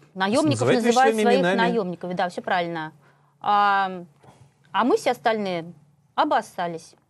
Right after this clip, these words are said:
Speaker 1: Ой, у нас, на самом деле у нас сегодня столько цитат, и они вот все
Speaker 2: Ну ладно, у нас
Speaker 1: одна
Speaker 2: вроде
Speaker 1: другая,
Speaker 2: бы мы,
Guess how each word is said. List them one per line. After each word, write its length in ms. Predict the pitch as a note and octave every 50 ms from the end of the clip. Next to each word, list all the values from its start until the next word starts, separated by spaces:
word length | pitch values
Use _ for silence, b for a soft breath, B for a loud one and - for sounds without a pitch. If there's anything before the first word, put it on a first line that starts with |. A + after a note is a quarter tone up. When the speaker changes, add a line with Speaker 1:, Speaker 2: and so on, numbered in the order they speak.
| _ _
Speaker 1:
Ой, 100 | - G3+ G3
у 40 |
нас, 140 | G#3+ A#3 A#3
на 420 | C4+ B3 A#3+ A3+ G#3+ B3 B3+ C4 B3
самом 260 | B3+ D#4+ D#4 D#4 B3+
деле 160 | A3 B3+ A#3
у 40 | A3+
нас 100 | A#3 A#3
сегодня 180 | - B3+ A#3 A3+
столько 200 | - B3 - A#3
цитат, 440 | - - A#3 - C#4+ D#4+ G4 - -
и 140 | G#3 G3+ G#3+ G#3
они 180 | G#3 A#3 A#3+
вот 140 | A#3+ A3 A3 - -
все 100 | - -
Speaker 2:
Ну 60 | B2 A#2
ладно, 180 | C3+ D#3 B3 B3+
у 80 | - -
нас 200 | A#3+ - - -
Speaker 1:
одна 120 | - -
Speaker 2:
вроде 160 | - - -
Speaker 1:
другая, 240 | - B3 B3 B3 A#2
Speaker 2:
бы 60 | G#2+ A2+
мы, 240 | A#2 A2+ A2 G#2